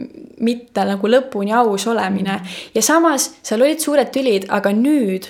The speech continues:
Speaker 1: nad on jõudnud hetke, kus mõlemad pooled on sellega harjunud,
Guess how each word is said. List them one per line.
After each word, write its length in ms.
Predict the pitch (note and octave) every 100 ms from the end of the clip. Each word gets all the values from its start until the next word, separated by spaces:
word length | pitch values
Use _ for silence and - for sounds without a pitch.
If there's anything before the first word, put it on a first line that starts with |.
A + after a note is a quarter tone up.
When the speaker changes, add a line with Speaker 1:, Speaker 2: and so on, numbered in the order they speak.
| -
Speaker 1:
nad 160 | G#3
on 120 | A3 A#3+
jõudnud 300 | C#4+ G#3 G3
hetke, 320 | C4 C#4 G3
kus 200 | F#3+ F#3+
mõlemad 460 | A#3 C4+ A#3 G3 G3
pooled 300 | A3 A3+ G3
on 60 | G3
sellega 300 | G3 F#3+ F#3+
harjunud, 600 | - C#4 C#4 G3+ G3